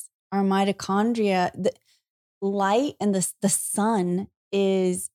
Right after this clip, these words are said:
nutrition for our cells. It's that unspoken nutrition. I mean, the reason why we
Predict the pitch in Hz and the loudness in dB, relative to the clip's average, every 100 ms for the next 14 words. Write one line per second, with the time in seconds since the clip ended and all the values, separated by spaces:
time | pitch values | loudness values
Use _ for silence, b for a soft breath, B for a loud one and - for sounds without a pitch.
0 | 196 208 190 - - 240 - 156 - - | 0 2 2 -2 0 0 2 -2 -2 -4
1 | 196 _ _ _ _ _ - 220 226 202 | -6 _ _ _ _ _ -4 0 2 0
2 | 190 175 - 196 185 175 - - - - | 0 -2 -4 0 2 2 -2 -6 -6 -6
3 | - _ _ _ _ _ _ _ _ - | -8 _ _ _ _ _ _ _ _ -10
4 | 190 - - 208 226 214 - 196 220 - | -6 -2 -2 0 0 -2 -2 0 0 0
5 | 190 160 151 165 160 165 175 180 185 196 | 0 0 0 -2 -2 0 0 2 0 0
6 | 254 233 202 185 175 | 0 2 0 0 -4